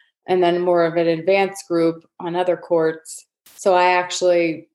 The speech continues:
was able to play in with the beginners. And it's really a lot of fun because you go back to the basics with them,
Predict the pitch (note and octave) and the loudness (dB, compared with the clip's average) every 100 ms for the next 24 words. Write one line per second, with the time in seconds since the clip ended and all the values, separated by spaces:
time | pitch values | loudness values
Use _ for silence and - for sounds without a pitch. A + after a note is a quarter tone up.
0 | _ F#3 F3+ E3+ E3+ F3 E3+ F3 E3 E3 | _ -6 -2 0 0 -6 -6 -2 -2 -2
1 | E3 E3 D#3+ D#3+ C#4 A#3+ G3 F3+ - - | -6 -10 -12 -2 0 0 0 0 -4 -16
2 | _ _ _ _ _ _ - A3+ B3 A#3+ | _ _ _ _ _ _ -2 0 0 0
3 | A3+ G#4 F#4+ A3+ G3+ F#3 - D#4+ F#3+ F3+ | 2 4 4 4 2 0 0 0 0 0
4 | G3+ G3 - - G#3 A3+ A#3 A3+ A#3 G#3 | 0 -4 -6 -10 -2 0 2 0 0 0
5 | F#3 F3 A3+ - - - - F3+ F3 D#3 | 0 2 0 0 -6 -6 -10 -4 -2 -2
6 | - - | -6 -10